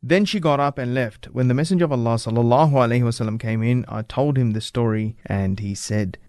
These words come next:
'Whoever is tested by means of these girls, and he treats them with kindness, they will be a protection for him from the fire.'" Explanation of the hadith.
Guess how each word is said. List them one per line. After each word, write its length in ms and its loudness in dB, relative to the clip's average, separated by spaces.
'Whoever 420 2
is 300 -4
tested 540 -8
by 160 -4
means 360 0
of 160 -4
these 220 -2
girls, 500 -2
and 180 -6
he 140 -4
treats 340 -10
them 160 -8
with 220 -12
kindness, 720 -2
they 260 -2
will 220 -4
be 240 -6
a 200 -12
protection 840 -6
for 300 -4
him 420 -6
from 240 -12
the 80 -10
fire.'" 480 -14
Explanation 800 -2
of 140 -8
the 60 -12
hadith. 520 -10